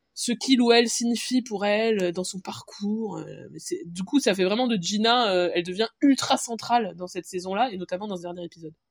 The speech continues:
Et la saison s'achève, étonnamment, sur une chanson de Wicked, For Good.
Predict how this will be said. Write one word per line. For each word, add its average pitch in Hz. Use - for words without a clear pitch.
Et 208
la 220
saison 285
s'achève, 269
étonnamment, 311
sur 247
une 247
chanson 277
de 269
Wicked, 226
For 247
Good. 175